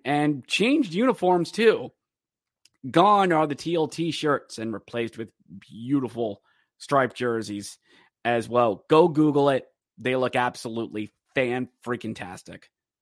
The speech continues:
And I'm glad they moved out. I mean, when they played at the sap Center, it was lower bowl seating only. You couldn't go up to the two hundred level because they couldn't sell enough tickets.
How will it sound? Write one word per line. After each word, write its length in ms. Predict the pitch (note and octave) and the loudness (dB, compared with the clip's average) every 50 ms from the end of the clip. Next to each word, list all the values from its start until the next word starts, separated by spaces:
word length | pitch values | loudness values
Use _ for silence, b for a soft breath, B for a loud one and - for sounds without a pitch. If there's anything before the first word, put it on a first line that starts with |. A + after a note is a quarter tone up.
| _ | _
And 100 | - E3+ | -6 -6
I'm 60 | G#3+ B3+ | -4 -2
glad 260 | C#4 C#4 C#4+ C#4+ A#3+ | 0 0 0 2 0
they 80 | G3+ | 0
moved 300 | D#3 C#3+ C#3 C3 A#2 A2 | 2 2 0 -2 -4 -8
out. 240 | G2+ E2+ D#2 - _ _ _ _ _ _ _ _ _ _ _ _ - | -10 -12 -12 -16 _ _ _ _ _ _ _ _ _ _ _ _ -4
I 40 | C#3+ | -2
mean, 200 | D#3 D#3 D#3+ E3 | 0 0 2 2
when 120 | E3 E3+ | 2 2
they 120 | F#3 G#3 | 0 0
played 280 | G#3+ - - G3+ G#3 G#3 | -2 -2 0 0 2 2
at 100 | G#3 - | 0 -2
the 80 | C#3+ - | -4 -8
sap 480 | - - - D#3+ F3 - - _ - G#3 F#3+ - - - - - - _ _ _ | -6 -2 2 2 2 2 0 _ -4 -4 -4 -2 -4 -6 -6 -8 -12 _ _ _
Center, 500 | _ - - - E3 F3 F#3+ G3+ G3 - - _ _ _ _ _ _ _ _ _ _ _ _ _ | _ -8 0 2 2 2 2 0 -2 -4 -8 _ _ _ _ _ _ _ _ _ _ _ _ _
it 60 | - E3+ | 0 2
was 200 | F3+ F#3 D3+ D3 | 2 2 2 2
lower 360 | D3 D#3+ F#3+ A#3 B3 B3 A3+ | 4 6 10 10 12 10 10
bowl 220 | G3 A3+ A3+ G#3+ | 10 8 6 6
seating 380 | - - - A#3 A#3 A3 G#3+ G3+ | 4 2 -2 -2 -2 0 0 2
only. 320 | G3+ A3 A3 G#3 D#3+ C3 | 2 2 2 2 0 0
You 100 | B2+ B2 | 0 -4
couldn't 260 | A#2+ - F#3+ F#3+ F#3 | -2 -2 -2 -2 0
go 120 | - F#3 F#3 | 2 2 2
up 120 | F3+ F3 | 2 2
to 80 | F3+ E3+ | 0 -2
the 80 | D#3 C3+ | -2 -2
two 200 | - F3+ E3+ F3 | -4 -4 -2 0
hundred 220 | F#3 F#3 E3 C3+ | 0 -2 -2 -4
level 280 | A#2 A#2 A#2 A#2+ C3 A2+ | -2 -2 0 0 0 -4
because 280 | G#2 A#2+ - C#3+ B2+ | -6 -4 -4 -4 -4
they 80 | C3+ B2+ | -4 -6
couldn't 300 | - - - E3+ D3+ - | -6 -4 -2 -2 -2 -4
sell 260 | - - D#3 D3+ D#3+ | -4 -4 -2 0 0
enough 260 | D#3+ D#3 C#3 - - | 0 0 -2 -4 -8
tickets. 540 | _ - - G3+ - - - - - - - | _ -8 -6 -6 -6 -6 -10 -14 -16 -16 -16